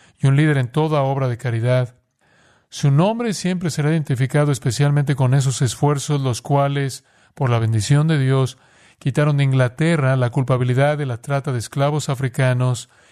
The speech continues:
y preparó el camino para la abolición de la esclavitud en toda colonia del imperio. En el enjuiciamiento de estos objetos, él se apoyó, no en vano, en Dios. Pero en el progreso él fue llamado a soportar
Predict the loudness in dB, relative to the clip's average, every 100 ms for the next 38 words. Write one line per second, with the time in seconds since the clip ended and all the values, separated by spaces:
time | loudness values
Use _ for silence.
0 | -6 -2 0 2 2 0 0 0 2 2
1 | 2 2 0 2 0 0 0 2 2 0
2 | 0 0 2 2 2 2 2 2 2 2
3 | 2 4 4 4 4 4 2 0 _ _
4 | _ _ _ -20 -14 -2 2 2 2 0
5 | 0 2 2 2 2 0 0 0 0 -2
6 | 0 0 0 0 0 -2 -4 _ _ _
7 | -4 -2 0 0 0 0 0 -2 -6 _
8 | _ _ -2 0 2 0 0 -2 -6 _
9 | _ _ -2 0 2 2 2 -2 -16 _
10 | _ _ _ _ _ _ -2 2 2 2
11 | 0 0 0 0 -2 0 0 0 0 0
12 | 0 -2 -4 -6 -4 -4 -2 0 0 -2